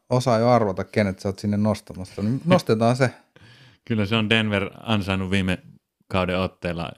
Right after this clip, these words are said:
Speaker 2: paikan siellä, ja jotain menetyksiä. Jeremy Grant mua esimerkiksi harmittaa.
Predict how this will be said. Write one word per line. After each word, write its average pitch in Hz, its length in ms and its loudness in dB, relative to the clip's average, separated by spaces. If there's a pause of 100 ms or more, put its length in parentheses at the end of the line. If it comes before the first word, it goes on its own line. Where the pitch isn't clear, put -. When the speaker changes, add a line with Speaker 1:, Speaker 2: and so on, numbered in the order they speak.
Speaker 2:
paikan 87 380 -2
siellä, 80 360 -6
ja 71 140 -12 (1600)
jotain 110 580 0
menetyksiä. 110 720 2
Jeremy 104 320 2
Grant 98 400 -2
mua 90 220 0
esimerkiksi 87 680 -4 (360)
harmittaa. 87 760 -4